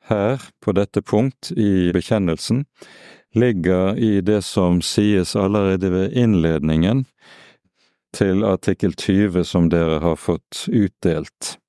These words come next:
der det sies slik: «Med urette blir våre folk beskyldt for at de forbyr gode gjerninger.»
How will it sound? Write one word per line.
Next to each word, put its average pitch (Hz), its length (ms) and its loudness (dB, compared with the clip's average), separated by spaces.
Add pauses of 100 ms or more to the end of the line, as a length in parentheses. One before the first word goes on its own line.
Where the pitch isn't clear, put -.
(680)
der 98 320 0
det 95 340 2
sies 104 420 0
slik: 123 360 -2
«Med 107 200 0
urette 107 760 0
blir 92 200 2
våre 98 360 2
folk 104 420 -2
beskyldt - 840 -4 (460)
for 90 300 0
at 85 100 -8
de 92 180 0
forbyr 92 680 0 (160)
gode 92 400 0
gjerninger.» 80 560 0